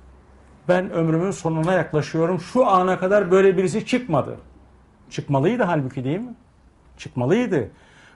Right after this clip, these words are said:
Bunu diyen birisi çıkmalıydı. Yani diktatör olmayan birisi çıkmalıydı.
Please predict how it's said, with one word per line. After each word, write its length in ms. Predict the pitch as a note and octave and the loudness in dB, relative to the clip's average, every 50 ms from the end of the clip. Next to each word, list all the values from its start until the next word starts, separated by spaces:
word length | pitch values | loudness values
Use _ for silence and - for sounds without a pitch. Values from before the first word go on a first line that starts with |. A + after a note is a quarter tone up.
| _ _ _ | _ _ _
Bunu 280 | C3+ B2+ D#3+ G#3+ B3 F#3+ | 0 0 2 2 2 4
diyen 300 | E3 E3+ G3 A3+ G#3+ E3+ | 4 2 2 2 2 2
birisi 300 | F3 E3+ E3 - G3+ D#3+ | 2 0 0 -4 -6 -4
çıkmalıydı. 640 | - - - - D#3+ E3 F3+ A3+ B3 A#3 D#3 D3 | -4 -6 -4 0 0 2 2 2 2 0 0 2
Yani 300 | C3+ D3+ F#3 F#3+ E3 C#3 | 2 2 2 2 0 -2
diktatör 400 | D#3 D#3 - F#3 E3+ F3+ G3 G3 | -4 -4 -2 -4 -4 -2 -2 -2
olmayan 1120 | F#3+ D3+ B2+ E3 F#3 G#3+ B3 B3+ A#3 G3+ F#3 F3+ E3+ E3 D#3+ D#3 D3 C#3+ C3+ B2+ B2+ B2+ | 0 0 2 4 4 4 4 2 2 2 2 4 4 4 4 2 0 -2 -4 -4 -4 -4
birisi 320 | C#3+ C#3+ C3+ B2+ - E3 | -4 -4 -4 -4 -6 -8
çıkmalıydı. 720 | - - D3 - - C#3+ C#3+ E3+ G#3 A3 F#3+ - - - | -8 -10 -10 -4 -2 -2 0 0 0 -2 -4 -8 -10 -14